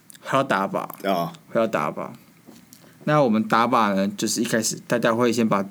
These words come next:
Speaker 1: 所有枪都清零，归零、归零。他就把状态调到你可以上去打靶的状态。
Speaker 2: 哦，你说那个场，那个场子嘛。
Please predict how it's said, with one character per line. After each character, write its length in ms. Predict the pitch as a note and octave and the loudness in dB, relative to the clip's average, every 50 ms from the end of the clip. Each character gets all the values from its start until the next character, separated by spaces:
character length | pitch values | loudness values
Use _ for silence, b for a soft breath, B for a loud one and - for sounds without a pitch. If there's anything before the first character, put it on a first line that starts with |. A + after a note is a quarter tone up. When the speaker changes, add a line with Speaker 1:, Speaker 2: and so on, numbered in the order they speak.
| - - - - - | -10 -20 -20 -16 -8
Speaker 1:
所 180 | - - C#3 B2 | -2 0 2 2
有 80 | A2 G#2+ | 2 2
枪 220 | G#2+ - A2+ G#2 | 0 0 0 0
都 60 | A2 | 0
清 240 | G#2+ - - - F#2+ - A#2 G#2+ | 2 0 -2 -2 -2 0 0 0
零， 120 | G2+ - - - - B B B B B B B B B B B B B B - | 0 0 -4 -8 -16 B B B B B B B B B B B B B B 0
归 220 | - C3 B2+ B2+ | 2 4 4 4
零、 160 | B2 A#2+ G#2 - - | 4 2 0 -2 -2
归 220 | - A2+ A2 A2 A2 | 0 2 2 2 2
零。 220 | G#2 - - D#3 - - - - - - - - - | 2 0 -4 -6 -10 -14 -20 -20 -20 -20 -20 -8 -2
他 140 | - C3+ | 0 2
就 100 | C#3+ D3 | 4 4
把 180 | D#3 C#3 A2 G2+ | 4 4 2 2
状 260 | - - D#3 C#3 C3 | 2 2 2 2 4
态 160 | B2+ C3+ B2+ | 2 2 2
调 220 | A#2+ - - G#2 G#2 | 0 0 0 0 2
到 160 | A#2+ A#2 A#2 | 2 2 2
你 100 | A2 G2+ | 2 0
可 140 | G2 - G#2+ | 0 0 -2
以 100 | G#2 G2+ | -2 0
上 140 | - A2+ G#2+ | 0 -2 0
去 60 | G#2+ | -2
打 240 | G#2 G#2 - F2 F2+ | -2 -2 -4 -4 -4
靶 160 | - F#2+ F#2 | -4 -4 -6
的 60 | - | -6
状 200 | - - - - - - | -6 -6 -8 -8 -8 -10
态。 260 | - - - - - - - b b b b b b b b b b _ - - - | -12 -12 -12 -12 -16 -20 -20 b b b b b b b b b b _ -20 -10 -2
Speaker 2:
哦， 160 | - A2+ G#2+ | 0 2 2
你 60 | G2+ G2 | 4 4
说 100 | B2 C#3 | 4 4
那 100 | D3 C#3 | 4 4
个 80 | C3 | 4
场， 260 | C3 - - G#2+ F2+ - | 2 0 -2 -2 -2 -2
那 80 | F#2+ A#2 | 0 0
个 60 | A#2 | 0
场 260 | A#2 - G#2 E2 D2 | 0 0 -4 -4 -4
子 160 | C#2+ - C#2+ | -6 -8 -8
嘛。 100 | C2+ - | -8 -10